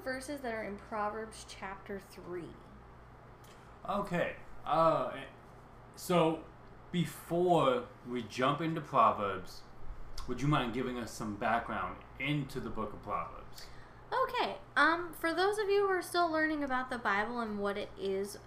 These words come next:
Speaker 1: Proverbs is gonna be in the Old Testament. So the Bible has two main portions of it, the Old Testament and the New Testament. The Old Testament is really, like, the book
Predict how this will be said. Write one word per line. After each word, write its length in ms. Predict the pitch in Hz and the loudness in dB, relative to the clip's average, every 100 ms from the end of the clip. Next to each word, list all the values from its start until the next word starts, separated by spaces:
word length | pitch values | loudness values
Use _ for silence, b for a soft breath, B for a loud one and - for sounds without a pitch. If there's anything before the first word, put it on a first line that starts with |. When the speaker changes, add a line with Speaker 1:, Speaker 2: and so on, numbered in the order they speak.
| - | -18
Speaker 1:
Proverbs 800 | - 254 285 370 392 202 190 208 - | -12 0 4 4 4 0 -4 -4 -8
is 100 | 233 | -8
gonna 220 | 254 247 | -6 -6
be 380 | - 208 214 214 B B B B B B - | -8 -8 -6 -6 B B B B B B -6
in 160 | 254 | -2
the 120 | 254 - | -2 -2
Old 240 | 220 208 214 | -2 -2 -2
Testament. 480 | 202 - 185 170 - | -8 -10 -10 -12 -12
So 400 | - 226 214 208 | -12 -6 -2 -2
the 140 | 202 190 | -4 -4
Bible 460 | 208 285 302 240 | -2 0 0 -4
has 400 | 220 196 202 208 | -2 -2 -2 -6
two 360 | - 349 359 359 | -6 0 0 0
main 360 | 277 262 269 | -2 -2 -4
portions 500 | 277 214 202 175 170 | -6 -6 -6 -6 -10
of 120 | 160 - | -10 -12
it, 120 | - B B B | -14 B B B
the 140 | - 233 | -8 -4
Old 240 | 175 196 | -2 -4
Testament 460 | 208 202 - 269 277 - | -4 -8 -6 -6 -8 -10
and 120 | 226 208 | -10 -6
the 60 | |
New 300 | 202 262 381 | -4 0 0
Testament. 500 | - 185 - - - - B B B - | 0 -6 -12 -14 -16 -18 B B B -8
The 140 | 214 - | -8 -4
Old 240 | 370 427 370 | -2 -2 -2
Testament 520 | 262 240 254 240 226 - | -4 -4 -4 -4 -4 -6
is 180 | 190 185 190 | -8 -8 -4
really, 460 | 226 233 240 240 202 | -4 -2 -4 -4 -4
like, 280 | 190 180 180 - B B B B - - - - - - - | -4 -4 -6 -12 B B B B -16 -8 -6 -6 -12 -14 -10
the 240 | 208 220 208 | -6 0 2
book 340 | 262 285 277 | 6 6 4